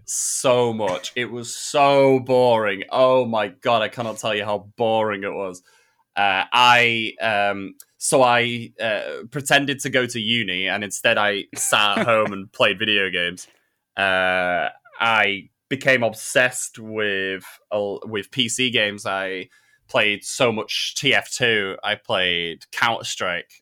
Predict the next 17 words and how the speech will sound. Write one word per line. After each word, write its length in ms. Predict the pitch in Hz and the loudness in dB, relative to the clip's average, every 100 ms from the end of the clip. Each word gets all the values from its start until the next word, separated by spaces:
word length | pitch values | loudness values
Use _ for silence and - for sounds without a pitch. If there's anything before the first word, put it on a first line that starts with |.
| _ | _
all 220 | 104 107 | -4 -2
of 60 | 104 | -2
these 160 | 104 - | -4 -4
kind 160 | 101 | -6
of 80 | 92 | -4
things. 400 | 95 87 90 - _ _ _ _ _ | -8 -8 -10 -14 _ _ _ _ _
Uh, 280 | 113 110 104 _ _ _ _ _ _ - - 123 | 2 2 0 _ _ _ _ _ _ -20 -6 4
and, 360 | 123 117 113 | 4 4 0
uh, 420 | 127 117 113 113 87 _ _ _ _ 139 | 2 4 4 2 -2 _ _ _ _ -2
and 140 | 135 | 2
when 140 | 139 | 4
I, 80 | 151 139 | 6 4
and, 260 | 139 123 139 | 2 2 -2
and 200 | 131 120 | -2 -4
through 320 | - 151 135 | -2 -2 0
playing 320 | 156 156 143 | 2 2 2
Counter-Strike, 840 | 139 165 160 - 131 110 104 - | 0 0 0 -4 2 2 2 -4